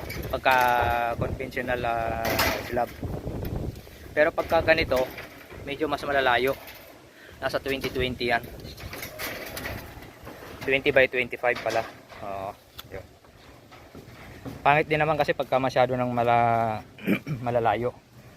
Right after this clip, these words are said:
Kaya tama lang yung twenty by twenty-five. Ta-, pero ang main bar niya o yung bottom bar, ano siya, twelve M M. Tapos gis na lang itong nandito sa ibabaw.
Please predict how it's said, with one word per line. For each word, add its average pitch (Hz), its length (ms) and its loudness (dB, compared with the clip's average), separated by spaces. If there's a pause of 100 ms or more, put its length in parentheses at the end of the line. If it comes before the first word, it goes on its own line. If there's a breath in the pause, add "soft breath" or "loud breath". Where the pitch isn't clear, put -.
(180)
Kaya 139 160 4
tama 143 240 6
lang 135 240 4
yung 127 160 -2
twenty 127 400 -2
by 117 400 0 (480)
twenty-five. 123 480 2 (480)
Ta-, 139 160 2
pero 165 240 8
ang 165 240 4 (1800)
main 180 160 6
bar 185 160 10
niya 156 240 6
o 156 60 8
yung 156 180 4
bottom 160 560 6
bar, 139 240 8 (320)
ano 139 240 -2
siya, 147 160 8 (480)
twelve 170 160 8
M 160 160 4
M. 160 180 4 (800)
Tapos 175 240 6 (240)
gis 180 240 4
na 180 80 8
lang 175 160 8
itong 165 160 0
nandito 160 400 2
sa 139 480 6 (560)
ibabaw. 139 480 6